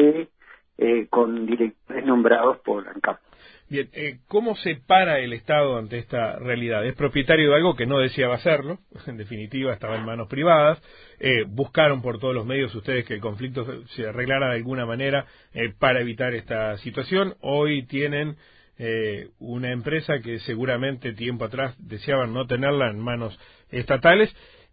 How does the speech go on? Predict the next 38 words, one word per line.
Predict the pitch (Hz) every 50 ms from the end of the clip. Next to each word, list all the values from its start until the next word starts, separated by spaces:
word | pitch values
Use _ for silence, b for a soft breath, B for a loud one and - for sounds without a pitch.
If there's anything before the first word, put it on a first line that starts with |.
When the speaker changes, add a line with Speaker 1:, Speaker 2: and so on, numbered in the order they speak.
| _ _
Speaker 2:
y | 127 135 135 131 127 123 120 120 113 113 110 107 104 101 98 101 101 101
seguramente | - - 117 123 139 147 143 139 147 151 151 - 165
intentando | 151 143 135 147 139 131 127 143 147 156 170 175 156
que | 123 - 127 127 131 139 143 135 123 117 - - -
aparezcan | 123 117 110 120 120 135 - - 117 120
otros | 127 123 127 117 110
inversores | 123 110 110 117 - 202 202 202 170
que | -
hasta | 107 - 107
el | 101
momento | 104 107 117 131 143 143 151 120
por | - 107
lo | 110
menos | 123 139 143 135 -
confirmados | - 117 104 98 110 101 117 139 131 117
no | 110 101
los | 95 - -
hay. | 131 117 90 85 _ _ _ _ - _ _ _ - b b b b b b b b b _
Speaker 1:
Mirá, | - 123 120 107 95 B B B B B -
eh, | - 123 - - _
yo, | - 359 - - - _
eh, | - 131 123 127 123 113 - - _ _ _ _ 123 127 131 - - _ _ _
perdóname | - 131 135 131 131 139 175 202 202
que | 170
te | 165 165 -
corrija | - 131 131 139 147 - 139
un | 135 120
poquito. | 120 113 156 208 269
Speaker 2:
No, |
no, | 320 -
Speaker 1:
En | -
Speaker 2:
está | 113 117
Speaker 1:
realidad | 131 160 208
no | 208
Speaker 2:
bien. | 202 196
Speaker 1:
era | 185 -
que | 165 156
deseábamos, | 143 127 - 175 170 165 165 165 160 156